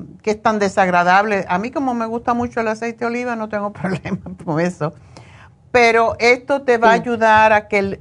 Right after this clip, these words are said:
Speaker 1: hígado, al recibir el aceite de oliva y el silimarín, libere la bi-, la bilis, y la bilis es lo que evita el estreñimiento.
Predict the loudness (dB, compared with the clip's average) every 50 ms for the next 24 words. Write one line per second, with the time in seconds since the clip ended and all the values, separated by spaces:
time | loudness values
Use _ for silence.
0 | -10 -10 -6 -4 -2 -2 -2 0 2 4 4 4 2 0 0 0 0 -2 -4 -2
1 | 0 0 0 2 0 -2 -2 -2 -4 -6 -4 -2 0 0 2 2 2 0 0 0
2 | -2 -4 -4 -2 -4 -4 -2 -2 -2 -4 -4 -4 -4 -2 -2 -2 -2 -2 -4 -6
3 | -8 -8 -8 -6 -6 -4 -2 -2 0 0 0 0 0 -2 -4 -8 -14 -20 -20 -20
4 | -20 -10 -6 -4 -2 -2 -2 -2 0 0 2 2 4 4 2 2 4 6 4 4
5 | 4 2 -4 -8 -8 -10 -6 2 4 4 4 4 2 -2 -2 -2 -2 -2 -4 -4
6 | -4 -4 -2 0 2 2 2 2 2 0 -2 0 0 -2 -4 -4 -4 -6 -6 -6
7 | -4 -4 -6 -4 -4 -4 -4 -4 -4 -4 -6 -6 -4 -2 -2 -2 -2 -4 -6 -8
8 | -10 -8 -6 -6 -6 -4 -4 -4 -4 -4 -4 -8 -12 -20